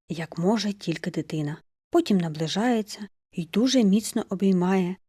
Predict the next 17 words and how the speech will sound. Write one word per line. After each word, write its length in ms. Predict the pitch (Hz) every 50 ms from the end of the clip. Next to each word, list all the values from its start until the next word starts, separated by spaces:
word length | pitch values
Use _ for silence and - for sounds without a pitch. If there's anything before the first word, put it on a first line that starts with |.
| _ _
своїми 420 | - - - 185 165 165 160 160
тонкими 580 | 156 - - 165 196 208 202 - 202 180 175 170
ручками. 540 | 160 156 156 - - - - 156 156 160 - _ _ _ _ _ _ _ -
На 120 | 208 226
спині 340 | - - - 302 311 330 294
я 120 | 233 196
відчуваю 680 | 175 - 185 - - - 196 - - 233 262 233 180 160 - _ _ _
її 240 | 175 170 170 160 160
маленькі, 640 | 156 147 143 147 170 202 220 208 196 - - 196 - _ _ _ _ _ _ -
але 200 | 175 170 165 156
такі 340 | - 143 147 - - -
сильні 520 | 294 - - - - 170 170 170 165 165 160
пальчики. 600 | 160 - 156 147 151 151 - - 180 - - 170 - _ _ _ _ _ _ _
Коли 220 | - - 190 240
вона 240 | 247 - 277 269 285
мене 220 | 277 269 262 277
відпускає, 680 | 277 269 277 - 277 - - - 294 294 285 226 175 165